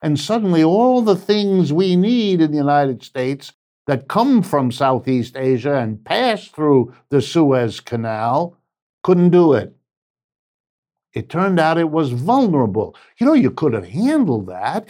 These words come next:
if the companies that were now vulnerable had made sure to dig that canal a little deeper than it used to be and make it a little wider than it used to be, and to establish the ways to handle a stuck ship.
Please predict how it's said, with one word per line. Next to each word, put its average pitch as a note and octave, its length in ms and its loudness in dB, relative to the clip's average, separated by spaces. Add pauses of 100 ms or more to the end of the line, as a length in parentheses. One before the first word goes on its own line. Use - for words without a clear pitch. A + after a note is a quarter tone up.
(120)
if F#3 220 -2
the D3 100 -4
companies F#3 680 0
that C3 180 -4
were A#2 180 -4
now A2 300 -2
vulnerable C#3+ 880 -2 (140)
had F#3 140 2
made G#3 360 2
sure C4+ 380 0
to D3 140 -4
dig C#3+ 300 -2
that D#3 260 0
canal F3 600 -4
a D#3 100 -2
little D3+ 300 2
deeper D#3+ 440 -2
than B2+ 240 -2
it C3 140 -8
used C#3+ 320 0
to C#3 80 -6
be C#3 400 -4 (220)
and C3+ 140 -2
make G3 220 0
it F#3 220 -2
a D#3+ 60 0
little F#3+ 340 4
wider F3+ 600 2
than D3+ 120 0
it C#3+ 140 -2
used C3 340 -2
to B2 80 -4
be, B2 380 -2 (180)
and C#3 160 -2
to D3+ 140 -2
establish F3+ 640 -2
the D#3+ 80 -2
ways D#3 380 -2
to D3+ 120 -14
handle F3+ 480 -6
a E3 80 -4
stuck - 340 -4
ship. - 380 -2